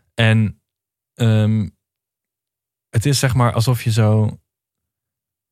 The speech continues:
alsof ik een deur heb geopend met het slapen die ik niet had moeten openen. Want het is alsof ik tegen mijn lichaam heb gezegd van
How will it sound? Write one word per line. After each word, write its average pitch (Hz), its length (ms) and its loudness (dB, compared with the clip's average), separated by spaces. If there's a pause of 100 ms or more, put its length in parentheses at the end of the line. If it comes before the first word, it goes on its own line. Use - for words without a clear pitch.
(520)
alsof 135 240 2
ik 143 100 0
een 113 160 4
deur 117 320 4
heb 104 160 2
geopend 104 800 0
met 98 200 2
het 95 140 0
slapen 113 600 0
die 110 160 2
ik 101 120 -2
niet 113 160 6
had 95 160 2
moeten 98 240 2
openen. 104 480 -4
Want 101 140 2
het 98 100 0
is 117 120 0
alsof 107 180 2
ik 113 100 -2
tegen 107 260 2
mijn 98 120 4
lichaam 101 180 2
heb 95 120 2
gezegd 92 400 -2
van 92 300 -4